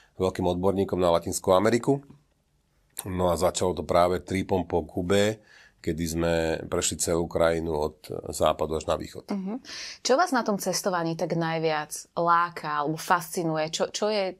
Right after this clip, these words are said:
Speaker 2: tá esencia toho, že si poviete, že idete teraz niečo spoznávať? Že čo máte najradšej?
Speaker 1: No, najradšej mám s-, akoby byť v kontakte s miestnymi ľuďmi,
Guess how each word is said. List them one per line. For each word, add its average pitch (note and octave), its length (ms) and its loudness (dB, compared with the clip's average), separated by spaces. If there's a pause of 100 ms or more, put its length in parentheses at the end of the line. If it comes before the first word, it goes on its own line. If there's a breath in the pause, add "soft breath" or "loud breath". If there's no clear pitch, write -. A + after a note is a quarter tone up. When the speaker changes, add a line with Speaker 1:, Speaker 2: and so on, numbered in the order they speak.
Speaker 2:
tá - 160 -6
esencia E3+ 560 -2
toho, F3 240 0
že D#3+ 160 0 (400 loud breath)
si G3+ 80 2
poviete, G#3+ 400 4
že G3+ 80 2
idete G#3 400 2
teraz F3+ 240 0
niečo F3 320 -4
spoznávať? D#3+ 640 -2
Že F#3 80 0
čo - 160 0
máte A3 240 0
najradšej? E3 720 -2 (400 loud breath)
Speaker 1:
No, G2 80 4
najradšej A#2 400 4
mám G#2 160 4
s-, - 160 -4
akoby F#2+ 240 -2
byť F2+ 320 -6
v - 80 -10
kontakte G2 480 2
s E2 80 -2
miestnymi F2 400 0
ľuďmi, F2 300 2